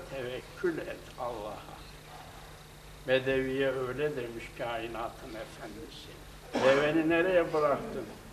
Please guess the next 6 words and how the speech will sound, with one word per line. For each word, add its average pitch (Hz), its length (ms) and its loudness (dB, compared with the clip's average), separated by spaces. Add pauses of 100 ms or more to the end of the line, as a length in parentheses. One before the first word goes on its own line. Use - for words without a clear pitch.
(180)
"Ravzanın 165 580 8
önüne 160 420 6
ya 131 260 8
Resulallah." 117 840 -4 (300)
"Git 135 220 -2
onu 139 220 2